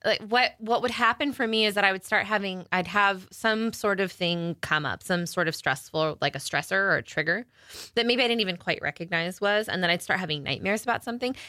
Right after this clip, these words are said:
And then it would get to the point where I didn't wanna go to sleep at all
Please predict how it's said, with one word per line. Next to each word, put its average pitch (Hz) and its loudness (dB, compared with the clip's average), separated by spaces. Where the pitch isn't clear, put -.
And 208 4
then 269 4
it 233 4
would 214 0
get 262 0
to 269 -10
the 240 -2
point 233 0
where 214 2
I 196 2
didn't 208 -2
wanna 202 2
go 190 2
to 180 2
sleep - -4
at 156 -2
all 175 4